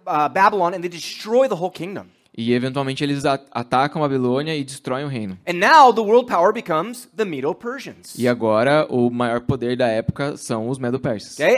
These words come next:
Speaker 1: And then eventually the Persians kind of take dominance and they run it.
Speaker 2: E os persas acabam tomando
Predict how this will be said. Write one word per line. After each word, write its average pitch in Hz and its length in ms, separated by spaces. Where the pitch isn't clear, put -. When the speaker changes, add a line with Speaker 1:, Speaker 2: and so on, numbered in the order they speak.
Speaker 1:
And 185 100
then 214 300
eventually 208 400
the 165 60
Persians 226 560
kind 185 160
of 160 100
take 147 200
dominance 156 500
and 139 80
they 160 140
run 139 260
it. - 340
Speaker 2:
E 123 180
os 139 120
persas 127 380
acabam 123 480
tomando 117 360